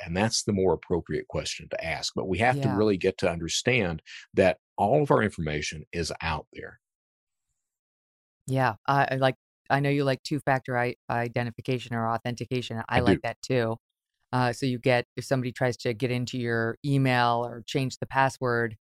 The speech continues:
Speaker 2: you get the text saying, "Is, is it really you?" And only if you confirm by your phone will they allow it. I mean, that makes me feel a little better. But wait, I wanna ask you about this 'cause I, I read that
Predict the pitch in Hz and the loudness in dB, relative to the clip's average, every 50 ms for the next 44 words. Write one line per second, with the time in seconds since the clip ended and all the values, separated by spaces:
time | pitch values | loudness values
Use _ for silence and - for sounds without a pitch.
0 | _ _ _ _ _ - 123 117 135 127 120 - 123 123 123 120 120 - - _ | _ _ _ _ _ -6 -2 2 2 2 2 2 0 0 0 0 -2 -4 -8 _
1 | - - 160 139 - - - 131 123 123 127 117 117 127 - - 139 131 139 123 | 2 4 4 4 2 0 -2 -2 -2 -2 -4 -6 -6 -6 -4 -2 -2 -2 -2 -2
2 | 123 117 117 117 131 160 160 139 135 131 127 127 127 127 123 113 - 127 120 - | -2 -2 0 2 4 4 6 4 4 2 -2 -2 -2 -4 -6 -6 -6 -6 -4 -4
3 | 120 113 - 131 127 123 120 117 117 110 110 117 113 - - 139 131 120 113 113 | -4 -2 -2 0 0 0 0 0 0 0 -2 -4 -6 -2 0 0 2 2 0 -2
4 | 113 117 - _ _ _ _ _ _ _ _ _ - 123 117 120 117 - - - | -2 -6 -8 _ _ _ _ _ _ _ _ _ -2 0 0 0 0 -2 -4 -6
5 | 120 127 123 120 117 123 123 127 113 - - 120 127 131 127 139 139 143 147 117 | -4 -2 0 2 4 6 6 6 4 2 -2 -2 0 2 4 4 4 2 0 -2
6 | - 131 117 - 127 127 135 151 151 131 104 113 110 107 110 120 - - 160 - | -2 -2 0 2 4 4 6 6 4 4 4 0 0 0 0 -2 2 2 2 4
7 | - 175 160 135 - - 135 139 139 143 143 139 143 165 - - - 131 120 - | 6 6 6 6 4 4 4 4 4 4 4 4 2 2 2 0 0 0 0 0
8 | 123 - - 139 120 135 - - 131 135 131 131 135 - - 131 127 127 120 131 | -2 -2 -2 -4 -4 -4 0 4 4 4 4 4 2 0 0 2 2 2 2 4
9 | 131 131 127 123 - - 127 120 120 | 4 4 2 2 -2 -2 -2 -2 -2